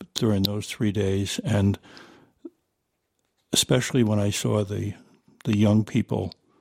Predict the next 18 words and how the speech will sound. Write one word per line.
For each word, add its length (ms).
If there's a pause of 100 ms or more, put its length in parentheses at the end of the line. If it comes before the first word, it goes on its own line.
(240)
praising 540
and 180
worshiping 540
our 160
Lord. 360 (280)
I, 160
I, 220 (120)
I 140 (720)
can't 260 (200)
believe 380
that. 500
Uh, 240
if 200
we 220
open 420
new 160
perpetual 680
chapels 720